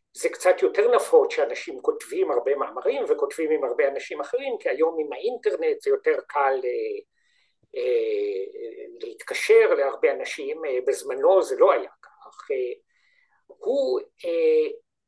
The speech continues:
גם הוא כמובן היה מאוד מוכשר, אה, אבל, אה, אה, אבל גם,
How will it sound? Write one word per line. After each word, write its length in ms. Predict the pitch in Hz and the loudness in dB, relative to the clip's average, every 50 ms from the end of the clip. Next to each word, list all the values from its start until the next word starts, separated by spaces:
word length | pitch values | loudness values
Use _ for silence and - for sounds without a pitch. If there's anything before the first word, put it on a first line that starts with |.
| _ - - - | _ -18 -16 -8
גם 240 | - - - 240 254 | -2 2 2 4 4
הוא 160 | 233 220 - | 4 2 2
כמובן 360 | - 170 151 123 120 156 147 139 | 2 -2 -4 -2 -2 -2 -2 -2
היה 220 | 120 110 127 143 | -2 -2 -2 -2
מאוד 260 | 143 127 123 131 127 | -2 -2 -2 -2 -2
מוכשר, 680 | 123 131 - - - - - - 208 170 151 143 143 139 143 | -4 -8 -10 -10 -8 -4 -4 -4 -2 -2 -4 -6 -6 -4 -2
אה, 600 | 151 151 143 139 139 139 - - _ - 147 147 | 0 0 0 0 0 -2 -4 -8 _ -10 -8 -8
אבל, 260 | 135 - - 147 139 135 135 131 | -6 -2 -2 -2 0 0 0 0
אה, 320 | 139 143 143 139 - - - _ _ - | 0 0 0 0 -2 -4 -6 _ _ -4
אה, 320 | 453 427 427 - 143 139 - - _ _ - - - | -2 0 2 2 0 0 -4 -10 _ _ -8 -6 -2
אבל 220 | - - 160 151 - - | 0 2 2 2 0 0
גם, 360 | - 180 233 349 320 277 302 | 0 0 2 2 0 -2 -4